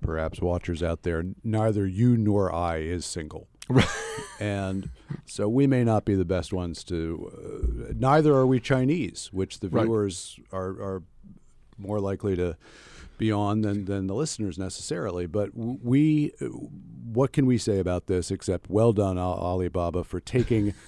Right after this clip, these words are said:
Speaker 1: a completely manufactured, uh, event and exploding it to, to crush Black Friday in, in a humiliating way. I hope Black Friday cowers in, in a corner and gives up, doesn't fight back.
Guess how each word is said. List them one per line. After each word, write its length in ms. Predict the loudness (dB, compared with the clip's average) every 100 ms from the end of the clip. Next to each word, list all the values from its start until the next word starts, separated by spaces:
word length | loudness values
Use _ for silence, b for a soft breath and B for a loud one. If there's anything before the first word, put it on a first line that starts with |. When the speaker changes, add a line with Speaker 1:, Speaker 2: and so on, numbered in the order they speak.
| B
Speaker 1:
a 80 | -6
completely 800 | -4 -2 0 2 4 4 2
manufactured, 920 | 0 2 2 2 0 -4 -4 -4 -4 -6 b b b b -10
uh, 60 | -6
event 640 | -4 -6 -4 -2 -4 -6
and 180 | -6 -6
exploding 640 | -8 -10 -2 2 4 2
it 220 | 0 -6
to, 160 | -8 -8
to 200 | -8 -12 _
crush 760 | -6 0 4 6 6 2 -6 -8 -6
Black 360 | 0 2 0
Friday 640 | -2 -2 0 0 0 -2 -4 -8
in, 200 | -4 -2
in 500 | -2 -4 -4 -4 -6
a 40 | -6
humiliating 840 | -2 0 4 4 6 4 4 0
way. 140 | -2 0
I 140 | 2
hope 160 | 0 2
Black 260 | 0 0
Friday 480 | 0 2 4 2 0 -6
cowers 580 | -6 0 2 2 0 -2
in, 220 | -8 -8
in 360 | -6 -6 -4 -6
a 60 | -6
corner 400 | -6 -6 -4 -6
and 120 | -4
gives 280 | -2 -2 -2
up, 240 | -4 -6 -14 b b b b 2
doesn't 320 | 4 4 0
fight 260 | -2 -2
back. 380 | -4 -8 -8 -18